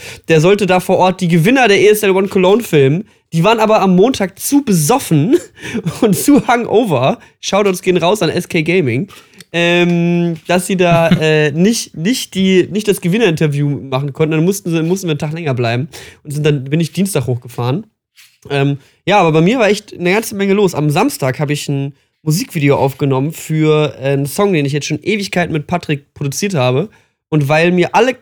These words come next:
Gitarristen abgesprungen sind, musste ich mir selber für den Song die Gitarre beibringen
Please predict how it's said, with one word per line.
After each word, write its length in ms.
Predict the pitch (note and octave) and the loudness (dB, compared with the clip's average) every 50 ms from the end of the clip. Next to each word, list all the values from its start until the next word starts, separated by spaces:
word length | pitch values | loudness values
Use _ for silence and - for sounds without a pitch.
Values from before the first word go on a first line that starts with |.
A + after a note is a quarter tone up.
| _ _ _ | _ _ _
Gitarristen 560 | D#3 C3+ E3 D#3 F#3+ E3+ A3 C#4+ - - D#3 | -12 -8 -4 -2 -2 -2 -2 -4 -6 -4 -4
abgesprungen 600 | C3 C3 - - C3 - - C#3+ C#3 C#3 C3+ C3+ C3 | -4 -4 -4 -6 -10 -10 -6 -4 -2 -2 0 0 -2
sind, 340 | B2+ C3+ D3+ A3 B3+ - _ _ _ _ _ _ | -2 -2 -4 -4 -6 -10 _ _ _ _ _ _
musste 240 | - F3 F3+ - F#3+ | -4 -4 -4 -2 -4
ich 160 | F3 D3 - | -4 -4 -2
mir 180 | E3 E3 E3 D3 | 0 0 0 2
selber 440 | C#3 E3 G#3+ A3 A3 G#3 G#3 G#3+ G3+ | 2 0 0 2 2 2 0 0 0
für 140 | - G3+ | -4 -6
den 120 | F#3 F#3+ F#3 | -4 -4 -4
Song 480 | - - F#3+ F#3 G3 G3+ G3 - D#3+ | -4 -2 -2 -2 -2 -2 -6 -8 -8
die 120 | D3+ E3 D#3 | -6 -6 -4
Gitarre 360 | E3+ D3+ - G#3 G3+ F3+ C#3+ | -4 -4 -2 -2 -2 -2 -2
beibringen 560 | B2+ C3 B2 B2 A#2+ A#2 B2 A#2 A#2+ D3+ A#3 | -2 -2 -2 -2 -4 -6 -8 -10 -12 -14 -16